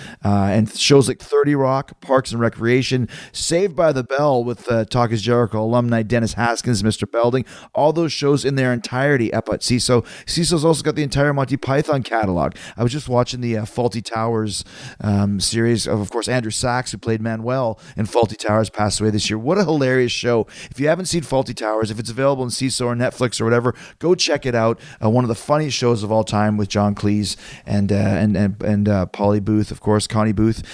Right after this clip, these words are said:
Uh, great stand-up specials as well from Amy Schumer, my twinsy,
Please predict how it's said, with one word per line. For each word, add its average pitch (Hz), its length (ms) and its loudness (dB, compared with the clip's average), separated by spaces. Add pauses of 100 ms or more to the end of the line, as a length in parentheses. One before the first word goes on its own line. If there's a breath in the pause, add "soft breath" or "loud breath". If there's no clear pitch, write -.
(160 loud breath)
Uh, - 100 0
great 135 360 -2
stand-up - 380 -4
specials 117 320 -6
as 113 60 -8
well 147 140 2
from 117 160 -4
Amy 156 220 2
Schumer, 160 420 2
my 107 120 -2
twinsy, 113 480 2